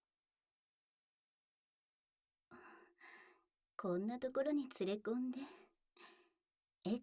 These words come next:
チなことしたいのね。じゃあ、おっぱいでしてあげるわ。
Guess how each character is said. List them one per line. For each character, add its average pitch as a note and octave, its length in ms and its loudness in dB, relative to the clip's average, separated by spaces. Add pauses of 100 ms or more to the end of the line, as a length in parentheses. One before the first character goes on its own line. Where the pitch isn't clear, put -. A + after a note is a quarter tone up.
チ - 120 -2
な G#3+ 140 4
こ G#3+ 100 -2
と F3+ 140 -2
し - 160 -8
た G#3+ 80 -2
い B3 160 -2
の A#3+ 180 -4
ね。 B3+ 400 -8 (1800)
じ E3+ 120 -2
ゃ - 20 0
あ、 G#3+ 40 -2 (1080)
お A#3+ 80 2
っ C#4+ 60 -4 (100)
ぱ F#4 80 6
い E4+ 120 8
で A3 140 0
し - 80 -6
て A#3 140 0
あ A#3 80 0
げ C4 120 0
る C4+ 120 -2
わ。 C4 60 -6